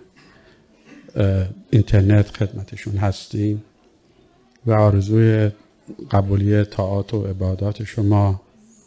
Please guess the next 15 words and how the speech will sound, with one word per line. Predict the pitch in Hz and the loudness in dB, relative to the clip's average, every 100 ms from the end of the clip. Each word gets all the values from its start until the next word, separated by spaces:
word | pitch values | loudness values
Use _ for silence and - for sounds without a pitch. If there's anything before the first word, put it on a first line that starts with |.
| _ _ _ _ _ _ _ _ _ - | _ _ _ _ _ _ _ _ _ -2
و | |
همچنین | 110 107 - 110 107 107 104 104 - _ | 0 2 0 0 2 2 2 -2 -10 _
تسلیت | - 98 - 101 101 104 104 | -2 0 0 0 2 0 -2
به | 101 | -2
مناسبت | 95 95 92 - 98 98 98 107 | 0 0 -2 -4 -4 -2 0 0
ایام | 98 98 95 95 95 101 | 2 0 -4 -4 -2 -2
سوگواری | 98 - 95 - 95 92 98 98 98 98 90 _ _ _ _ _ _ - - - | -4 -8 -12 -8 -6 -4 -2 -2 -2 -4 -10 _ _ _ _ _ _ -20 -12 -4
مولای | 107 101 101 | -2 0 0
متقیان | 101 101 - 101 98 101 101 | 0 -4 -4 -6 -2 0 2
امیر | 101 95 101 | 2 2 2
المؤمنان | 98 95 95 95 95 104 101 | 2 2 2 2 2 2 0
علی | 104 98 98 | -2 -2 0
ابن | 98 107 98 | -2 -4 -2
ابی | 92 | -2
طالب | 92 - 95 104 | -4 -4 -2 -2